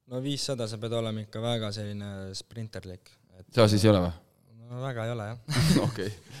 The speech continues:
Speaker 1: Et selles
Speaker 2: Aga
Speaker 1: mõttes, et ma juba kaotan seal sajas meetris, ütleme, maailma parimatele kuskil null koma kolm sekundit, seda on ilmselgelt liiga palju.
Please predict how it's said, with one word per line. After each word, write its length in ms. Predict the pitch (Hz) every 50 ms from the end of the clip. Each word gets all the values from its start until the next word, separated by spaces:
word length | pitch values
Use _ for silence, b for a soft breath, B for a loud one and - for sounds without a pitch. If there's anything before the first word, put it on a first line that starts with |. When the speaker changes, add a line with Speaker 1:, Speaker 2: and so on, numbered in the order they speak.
| B B B B
Speaker 1:
Et 180 | B - 107
selles 320 | 117 110 113 117 120 113 -
Speaker 2:
Aga 60 | 120
Speaker 1:
mõttes, 240 | 120 113 - - -
et 100 | 117 98
ma 100 | 117 123
juba 180 | 127 113 120 117
kaotan 400 | 127 135 131 123 120 - 110 110
seal 240 | 107 117 113 113 113 110 110 110
sajas 380 | 110 - 131 131 127 117 107 -
meetris, 400 | 123 120 113 98 - 92 92 104
ütleme, 280 | 98 - - 101 104 101 101 104 101 101 98 101 101 101 101
maailma 320 | 104 110 110 107 104 101 98
parimatele 720 | 101 110 110 107 101 98 98 98 - - 101 101 98 98 98 98 92
kuskil 400 | 101 95 - - - 101 98 95 95
null 160 | 104 107 107 104
koma 140 | 104 98 101
kolm 140 | 107 110 101
sekundit, 460 | - 110 104 - 98 92 90 90 -
seda 240 | - 98 90 98 95
on 140 | 95 95 95 95
ilmselgelt 440 | 98 101 101 107 101 98 98 98 104
liiga 160 | 101 101 92
palju. 260 | 113 117 113 101 98